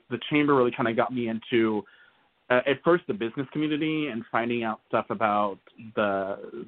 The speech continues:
the aspects of how West Hollywood ran as a city. And through that, met individuals through the different,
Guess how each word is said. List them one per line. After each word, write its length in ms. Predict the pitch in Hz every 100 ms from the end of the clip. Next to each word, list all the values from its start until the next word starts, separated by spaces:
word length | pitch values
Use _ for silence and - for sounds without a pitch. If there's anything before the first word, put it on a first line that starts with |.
| 113
the 160 | 117
aspects 460 | 117 107 - 113 -
of 160 | 107 104
how 160 | -
West 200 | 104 104 -
Hollywood 320 | 110 107 98
ran 200 | 104 101
as 80 | 98
a 40 | - -
city. 320 | - 113 170 190 _ _ _ _ _ _
And 200 | 117 110 - -
through 320 | 135 143 143
that, 260 | 131 120 127
met 260 | 123 120 -
individuals 580 | 123 113 117 107 113 107 _
through 280 | 120 113 113
the 60 |
different, 440 | 101 - 104 98